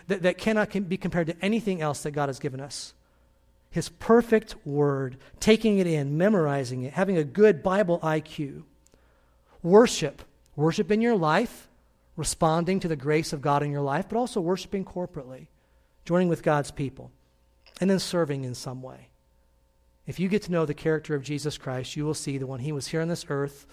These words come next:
one of the best words that described him was, "He was a servant. He served. The king knelt down and washed the feet of his followers." And then number two,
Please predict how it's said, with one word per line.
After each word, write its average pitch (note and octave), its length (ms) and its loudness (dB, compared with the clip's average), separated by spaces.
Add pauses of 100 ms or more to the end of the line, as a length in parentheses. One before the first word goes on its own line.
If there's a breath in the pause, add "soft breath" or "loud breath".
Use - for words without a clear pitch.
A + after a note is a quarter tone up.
(220 loud breath)
one D#3 120 -6
of B2+ 80 -6
the B2 80 -6
best D#3 400 -2
words D3+ 300 -4
that D#3 120 -6
described D3+ 480 -4
him C3+ 180 -6
was, B2+ 340 -6
"He D#3+ 120 -6
was C#3+ 400 -4
a C3+ 340 -4 (300 soft breath)
servant. B2+ 640 -16 (920)
He - 100 -10
served. D3 600 -4 (120)
The D#3+ 120 -4
king G3 480 2 (1080)
knelt D3+ 240 -2
down C3 480 -4
and C3+ 120 -4
washed B2+ 340 -4
the C3 40 -8
feet C3 300 -8
of B2 80 -10
his B2 140 -10
followers." C3 640 -16 (920)
And F3 100 2
then G3+ 100 6
number G3 220 4
two, E3 480 2